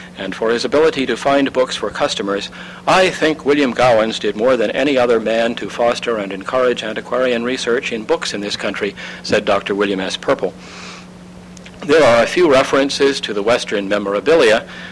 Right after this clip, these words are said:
the source Gowans cited for some of the blurbs in his catalogs, and to Gowans's early publications, but his importance as a publisher of books, as author and publisher of book catalogs,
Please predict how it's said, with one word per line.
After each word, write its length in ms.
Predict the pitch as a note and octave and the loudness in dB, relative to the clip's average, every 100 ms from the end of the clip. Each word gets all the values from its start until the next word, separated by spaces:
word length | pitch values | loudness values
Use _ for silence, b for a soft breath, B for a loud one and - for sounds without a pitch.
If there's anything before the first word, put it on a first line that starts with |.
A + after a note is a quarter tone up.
| B - | B -8
the 80 | |
source 360 | - A#2+ A#2+ A2+ | -2 2 2 2
Gowans 400 | B2 A2 G#2+ G2+ | 2 2 2 0
cited 420 | G#2 A2 F#2+ F#2 | 0 0 0 -6
for 160 | - G2+ | -6 -6
some 200 | B2 A#2 | -2 -4
of 100 | G2 | -4
the 100 | G2+ | -4
blurbs 440 | A#2 C#3+ B2+ A2+ | 2 2 2 -2
in 80 | G2+ | -6
his 120 | G2+ | -6
catalogs, 600 | - F2+ A2 F#2 G#2 - B B B B - | -4 0 0 0 -2 -6 B B B B -2
and 160 | D#3+ D#3+ | 0 0
to 80 | |
Gowans's 480 | C#3+ C3+ C3+ A#2+ G#2+ | 2 4 4 2 -2
early 260 | C3+ A#2+ G#2+ | 2 2 2
publications, 800 | G#2+ G2+ F#2+ C3 C3 F#2+ F#2 - B B B - | 0 -4 0 2 2 -2 -8 -12 B B B -4
but 140 | D3 | -2
his 100 | D#3 | 0
importance 560 | D#3 D3 G3 G3 D#3+ C3 | -2 2 4 4 2 0
as 180 | A#2 A2+ | 0 0
a 120 | G2+ | -2
publisher 420 | C3 E3 E3 C3 | -2 -2 -2 0
of 160 | A#2 F#2 | 0 2
books, 380 | D#3 F#3+ - - B B B B B B - - - - - - - - | 0 2 -6 -8 B B B B B B -20 -20 -20 -20 -20 -20 -18 -2
as 200 | A2+ A2 B2 | -2 0 2
author 320 | C3 C#3+ D3+ - | 2 4 0 0
and 160 | G#2 | -6
publisher 400 | - B2 A#2+ A#2+ | -4 -2 0 -2
of 240 | - G2+ F2+ | -2 -6 -4
book 240 | B2 - - | -4 -4 -8
catalogs, 640 | A2+ A#2 B2 E3 G3 | -4 0 4 4 2